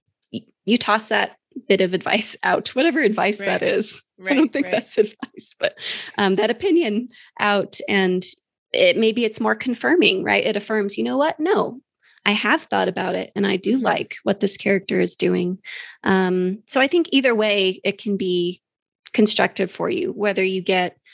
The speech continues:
Speaker 1: really good feedback that is beneficial or some pretty crummy things that people say.
Speaker 2: Yeah.
Speaker 1: I think it's, you've gotta run it through your personal storyteller filter and see what is worth keeping here and what's throwing away.
Speaker 2: Right.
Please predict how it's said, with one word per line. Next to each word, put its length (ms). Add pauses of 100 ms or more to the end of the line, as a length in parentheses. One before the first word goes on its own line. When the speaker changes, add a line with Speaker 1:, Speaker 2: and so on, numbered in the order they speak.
(180)
Speaker 1:
really 320
good 220
feedback 640 (100)
that 240
is 140
beneficial 720
or 420 (560)
some 180
pretty 200
crummy 280
things 360
that 140
people 260
say. 420 (460)
Speaker 2:
Yeah. 160
Speaker 1:
I 100
think 280
it's, 220
you've 200
gotta 260
run 200
it 140
through 160
your 180
personal 760 (540)
storyteller 640
filter 480 (320)
and 200
see 480 (400)
what 440
is 140
worth 200
keeping 320
here 140
and 100
what's 180
throwing 300
away. 400
Speaker 2:
Right. 240